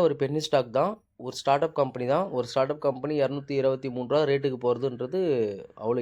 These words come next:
ஈஸியான விஷயம் கிடையாது. ஃபண்டமெண்டலா ஸ்ட்ராங்கான அந்த கம்பெனி பிரைஸ், அந்த பிரைஸ் போறதுக்கான ஒர்த்து தான், ஓகேங்களா?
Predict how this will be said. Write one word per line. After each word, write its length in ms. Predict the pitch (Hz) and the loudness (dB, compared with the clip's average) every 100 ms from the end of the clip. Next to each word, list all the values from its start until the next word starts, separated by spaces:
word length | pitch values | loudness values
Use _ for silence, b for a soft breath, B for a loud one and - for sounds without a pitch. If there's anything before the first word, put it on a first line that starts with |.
| 123 | -4
ஈஸியான 320 | 135 143 135 | -4 -2 -2
விஷயம் 280 | 123 127 120 | -6 -6 -4
கிடையாது. 300 | 117 117 139 214 b b b b | -2 0 -2 -6 b b b b
ஃபண்டமெண்டலா 500 | 131 143 147 143 160 160 | 0 2 4 4 4 4
ஸ்ட்ராங்கான 420 | 147 143 139 143 | 2 4 4 2
அந்த 120 | 131 120 | 2 0
கம்பெனி 320 | 120 127 156 214 170 127 117 - _ _ _ _ | 0 0 0 0 0 0 -2 -6 _ _ _ _
பிரைஸ், 260 | 123 131 139 | -4 -2 -2
அந்த 140 | 120 113 | -4 -2
பிரைஸ் 240 | 120 143 127 | -2 0 0
போறதுக்கான 440 | 123 117 117 123 165 143 117 104 | -2 -2 -2 2 2 4 2 2
ஒர்த்து 300 | 107 107 101 95 | -2 -4 -6 -8
தான், 100 | - _ 107 | -10 _ -14
ஓகேங்களா? 360 | 101 101 104 | -12 -8 -8